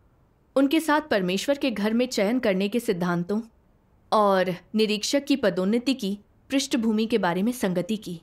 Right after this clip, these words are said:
मैंने समझाया कि गांव और दूसरे कुछ टीम अगुवाओं का हाल का बर्ताव अगुवाओं और कर्मचारियों को नीचा दिखाने, परमेश्वर के घर के कार्य को बाधित करने के लिए एक गुटबाजी थी। अगर वे नहीं बदले और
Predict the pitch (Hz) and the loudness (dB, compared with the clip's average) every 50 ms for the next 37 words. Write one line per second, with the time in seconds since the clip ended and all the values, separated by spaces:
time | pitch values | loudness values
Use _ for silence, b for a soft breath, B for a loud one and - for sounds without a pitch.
0 | _ - 262 269 277 320 320 - 262 220 208 214 202 196 214 247 269 - 294 240 | _ 2 2 4 4 2 2 2 0 0 2 2 2 2 2 0 2 0 0 0
1 | 202 196 180 196 220 233 226 214 202 196 185 - - _ 202 196 254 262 262 - | 2 2 2 2 2 2 2 2 2 2 0 -4 -10 _ -6 -2 -2 -2 0 0
2 | 311 320 320 294 277 - - 254 240 247 233 214 196 190 185 180 208 240 269 254 | -2 0 0 0 -2 0 0 0 2 2 2 2 2 2 2 2 2 2 0 0
3 | 233 208 185 180 202 - 233 214 196 190 185 - 196 185 180 175 175 175 - _ | 0 0 0 -2 0 0 -2 0 0 -2 -2 0 -2 0 0 -2 -4 -6 -14 _
4 | _ _ _ 220 208 202 208 208 196 202 240 277 277 247 233 233 - 214 202 208 | _ _ _ 0 2 2 2 2 4 4 4 2 2 0 0 2 0 0 0 0
5 | 196 - 202 180 190 220 247 262 254 269 262 208 185 196 196 - 269 269 214 220 | 0 0 0 0 0 0 0 0 2 2 2 2 2 0 0 0 0 0 0 -2
6 | - - 196 185 170 170 190 - - _ _ - 240 226 220 208 202 214 214 - | -4 -2 -2 -2 -2 -2 -4 -6 -10 _ _ 0 2 2 2 2 0 0 0 0
7 | 294 294 294 277 240 208 208 214 208 208 240 226 - 202 180 190 220 214 196 - | -2 0 0 -2 -2 0 0 0 0 0 -2 0 0 0 0 0 0 -2 -2 -2
8 | 190 180 196 - - _ _ - 190 190 202 220 220 277 277 - - 226 196 196 | -4 -4 -4 -6 -10 _ _ 0 2 2 2 2 0 -2 -2 0 0 0 2 2
9 | 208 202 208 196 180 180 175 170 196 220 - - _ _ _ _ _ _ _ _ | 0 2 2 0 0 0 0 0 -2 -2 -4 -12 _ _ _ _ _ _ _ _
10 | 247 254 262 262 - 180 208 190 196 175 175 175 180 180 - 269 269 277 - - | 2 2 2 0 0 0 0 0 0 0 0 2 2 2 2 0 0 0 -4 -6
11 | - 175 - _ _ _ _ _ _ _ _ _ _ _ _ _ _ _ _ _ | -8 -8 -10 _ _ _ _ _ _ _ _ _ _ _ _ _ _ _ _ _
12 | _ _ _ _ _ _ _ - - _ _ _ _ _ _ _ _ _ _ _ | _ _ _ _ _ _ _ -20 -20 _ _ _ _ _ _ _ _ _ _ _
13 | 240 233 247 254 254 254 262 240 220 214 214 277 294 262 247 220 208 226 233 226 | 0 2 2 2 2 2 2 2 2 2 2 2 2 2 2 0 2 2 2 4
14 | 214 202 190 180 180 - - | 4 2 2 0 -2 -4 -10